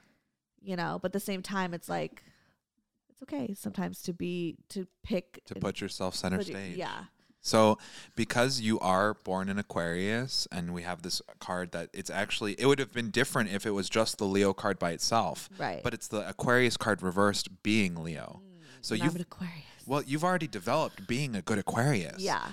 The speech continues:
Speaker 2: Humility, thinking of others, um, having a relationship to the world, people from all walks of life, open-mindedness.
Speaker 1: Yeah.
Speaker 2: Like, you've got that built in.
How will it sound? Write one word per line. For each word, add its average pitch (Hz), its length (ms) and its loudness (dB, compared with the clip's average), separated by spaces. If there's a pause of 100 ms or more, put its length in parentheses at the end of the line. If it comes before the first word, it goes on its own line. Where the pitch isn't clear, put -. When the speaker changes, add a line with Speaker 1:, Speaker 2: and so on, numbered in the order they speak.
Speaker 2:
Humility, 123 840 -2 (160)
thinking 113 340 -2
of 95 200 2
others, 127 640 4 (180)
um, 98 240 2
having 110 240 0
a 104 60 4
relationship 98 580 2
to - 80 -10
the 98 100 0
world, 110 580 8
people 107 200 -8
from 101 200 -6
all 95 140 4
walks 92 280 2
of 92 180 -10
life, 110 480 4
open-mindedness. 98 960 -4
Speaker 1:
Yeah. - 260 -20
Speaker 2:
Like, 110 180 2
you've 180 200 8
got 208 200 4
that 107 180 -2
built 117 240 0
in. - 360 -4